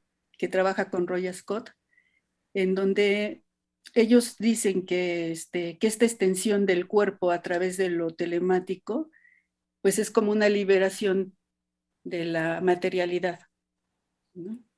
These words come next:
Y, y, y aquí pongo una cita de él que dice, "A medida que interactúo en la red, me configuro a mí mismo y mi extensión red me define exactamente como mi cuerpo material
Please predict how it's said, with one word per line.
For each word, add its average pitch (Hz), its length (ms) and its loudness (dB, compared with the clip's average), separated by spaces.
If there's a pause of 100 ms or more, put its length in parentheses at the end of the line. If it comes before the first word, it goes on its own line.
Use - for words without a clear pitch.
(880)
Y, 220 440 0
y, 202 680 -2
y 214 60 2
aquí 202 280 6
pongo 202 760 2
una 208 240 0
cita 196 420 -2
de 170 140 0
él 165 120 -4
que 185 120 0
dice, 190 260 -2
"A 180 40 2
medida 220 420 6
que 254 80 4
interactúo 208 800 0
en 202 100 2
la 196 100 2
red, 190 340 0 (680)
me 202 160 2
configuro 208 600 4
a 202 40 4
mí 202 180 2
mismo 196 560 -2 (520)
y 220 120 4
mi 202 120 6
extensión 196 680 4
red 196 400 2 (280)
me 202 140 2
define 220 360 2
exactamente 202 760 0
como 185 200 4
mi 185 180 2
cuerpo 202 360 0
material 185 720 0